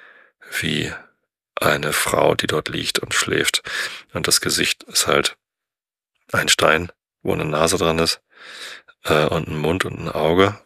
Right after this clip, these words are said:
und Moos bewachsen ist sie auch, die Mud Lady.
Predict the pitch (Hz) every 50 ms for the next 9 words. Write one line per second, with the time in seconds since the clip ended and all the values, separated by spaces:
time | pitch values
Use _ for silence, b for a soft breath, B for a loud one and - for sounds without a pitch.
0 | _ - - 82 78 78 - - - - _ _ _ - 101 82 78 76 76 78
1 | 80 78 - - - - B B B B B B B B B B _ _ _ _
2 | _ _ _ _ _ _ _ _ _ _ _ _ _ _ - - - - - -
3 | - - - - - - - - - - - - - - - - - - - 113
4 | 101 107 - - - - 160 - 143 139 147 110